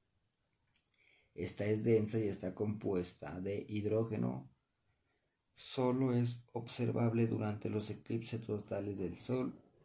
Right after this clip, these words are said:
Eh, es más caliente que la atmósfera y diez mil veces más brillante que la corona.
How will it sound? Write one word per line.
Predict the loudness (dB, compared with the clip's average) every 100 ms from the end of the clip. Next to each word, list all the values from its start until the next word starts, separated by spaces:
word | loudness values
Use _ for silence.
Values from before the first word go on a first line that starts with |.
| -20 -6
Eh, | 0 2 2 -2 -8 -20 -12
es | -10 -6
más | -4 -4
caliente | -4 -4 -4 -4 -4
que | 0
la | 0
atmósfera | 0 -2 -4 -2 -2 -2 -4 -6 -10
y | -4 -2
diez | 0 0 0
mil | -2 -2 -2
veces | -2 0 -2 -2
más | -2 0 -2
brillante | 0 0 2 0 -2 -2 -4 -2
que | -2 0 0
la | -4 -4
corona. | -4 -4 -4 -6 -10